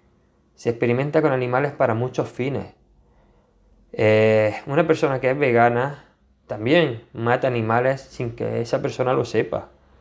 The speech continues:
Para comerte un tomate, para comerte una lechuga, para comerte un pepino, mueren muchísimos millones de animales cada día.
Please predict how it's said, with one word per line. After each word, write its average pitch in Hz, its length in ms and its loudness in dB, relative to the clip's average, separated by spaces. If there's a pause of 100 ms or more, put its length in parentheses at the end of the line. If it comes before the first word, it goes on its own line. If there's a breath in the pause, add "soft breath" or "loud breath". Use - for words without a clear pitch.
(280 soft breath)
Para 104 200 0
comerte 120 240 0
un - 80 2
tomate, 131 340 0
para 110 180 2
comerte 117 300 -2
una 156 100 0
lechuga, 120 540 0
para 110 160 -4
comerte 120 240 -4
un 151 60 -2
pepino, 135 380 -4
mueren 123 320 0
muchísimos 131 520 -6
millones 127 420 0
de 143 60 -2
animales 120 640 -2 (500 soft breath)
cada 143 260 6
día. 120 300 -6